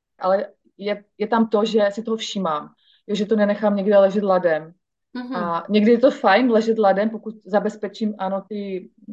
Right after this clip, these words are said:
Speaker 1: základní pravidla, ale někdy je potřeba se o to jakoby starat a ta péče ale zase nemusí být přehnaná. Je to opravdu jako, ehm, velmi, jak říkám, variabilní, dá se s tím hezky hrát, takže,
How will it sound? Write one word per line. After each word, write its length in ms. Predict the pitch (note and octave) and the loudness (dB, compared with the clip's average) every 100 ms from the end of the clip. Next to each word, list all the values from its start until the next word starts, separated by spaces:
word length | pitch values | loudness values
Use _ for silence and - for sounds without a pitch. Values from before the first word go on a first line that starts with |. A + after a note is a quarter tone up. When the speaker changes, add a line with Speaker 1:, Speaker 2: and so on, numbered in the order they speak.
| G3 | -6
Speaker 1:
základní 460 | F#3+ F#3+ G3 G3 | 0 2 2 2
pravidla, 640 | G3+ F3+ E3 G3+ A3 D4 - _ - - _ _ | 2 2 2 2 0 0 -8 _ -20 -20 _ _
ale 540 | F#3+ F#3+ G3 G3 G3 - | 2 6 6 6 6 2
někdy 300 | G3+ F#3+ A3 | -4 -2 0
je 100 | G#3 | 0
potřeba 340 | G#3 - G3+ | -2 -6 -4
se 140 | G3+ G3+ | -4 -6
o 40 | |
to 100 | F#3+ | -4
jakoby 280 | G3 - G#3 | -6 -6 -10
starat 460 | A3 - E3 E3 G#3+ _ _ - | -8 -4 -2 -2 -4 _ _ -10
a 80 | F3+ E3+ E3 E3 D#3+ D#3+ _ _ - | -8 -6 -8 -8 -10 -12 _ _ -4
ta 80 | G3+ | 0
péče 300 | F#3+ F#3 G3 | 0 2 4
ale 120 | F#3+ | 4
zase 200 | F#3 G3 | 2 -2
nemusí 300 | F3+ F3+ F3+ | -2 -4 -8
být 140 | F3+ | -14
přehnaná. 480 | - F3+ E3+ E3+ D#3 | -8 -8 -6 -8 -8
Je 80 | D#3+ | -8
to 100 | E3+ | -8
opravdu 360 | - F3+ F3 | -6 -8 -2
jako, 400 | F3+ F3+ F#3+ F#3 F3+ _ _ _ _ - | 0 0 2 0 -2 _ _ _ _ -10
ehm, 500 | F3+ F3 E3+ E3+ G3 _ _ _ _ _ _ - | -8 -8 -12 -16 -20 _ _ _ _ _ _ -6
velmi, 380 | F3 G3 G3+ | 4 6 6
jak 80 | G3 | 2
říkám, 280 | F#3+ A3 G3+ | 0 2 2
variabilní, 600 | F#3+ F#3+ G3 G3+ G#3+ G#3 | 4 6 6 6 4 4
dá 120 | F#3+ | 2
se 100 | F#3 | 0
s 60 | G3 | -6
tím 120 | G#3 | -8
hezky 260 | F#3+ - G3+ | -10 -10 -10
hrát, 320 | F3+ D#3+ D#3 _ | -6 -6 -6 _
takže, 600 | F3+ F3 F3 F3+ F3 F3+ | -10 -6 2 2 2 -2